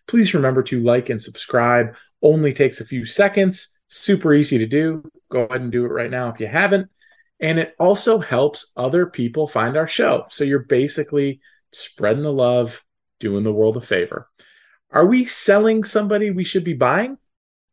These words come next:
Do you also like the music of Eddie Money? Let us know in the comments on our YouTube channel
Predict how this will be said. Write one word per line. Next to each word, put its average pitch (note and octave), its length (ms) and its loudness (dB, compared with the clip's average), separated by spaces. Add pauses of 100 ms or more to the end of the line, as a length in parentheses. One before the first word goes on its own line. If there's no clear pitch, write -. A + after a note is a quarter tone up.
(200)
Do E3 120 -4
you F3+ 120 8
also G3 560 2
like E3 320 -2
the D#3 80 -4
music C3+ 380 -4
of A#2+ 100 -4
Eddie B2+ 200 0
Money? C#3 360 0 (320)
Let E3 200 4
us - 120 -2
know D#3 140 2
in C#3+ 60 0
the A#2+ 80 -6
comments D3+ 480 -4
on A#2+ 100 -2
our A2 80 -4
YouTube C3+ 400 -8
channel D3 400 0